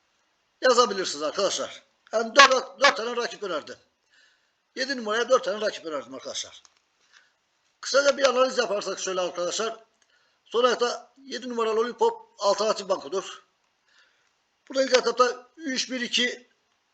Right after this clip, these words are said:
on bir dedik. Daha sonra üç at daha önerdik. Buraya çok at önerdik. A çektirdik hemen hemen.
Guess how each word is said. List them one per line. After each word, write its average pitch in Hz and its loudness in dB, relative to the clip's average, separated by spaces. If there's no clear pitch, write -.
on 254 2
bir 196 -4
dedik. - -4
Daha 233 2
sonra 233 2
üç 247 -2
at 240 0
daha 240 2
önerdik. 196 -4
Buraya 254 8
çok 254 2
at 190 -4
önerdik. 180 -4
A 269 2
çektirdik - -8
hemen 170 -4
hemen. 190 -8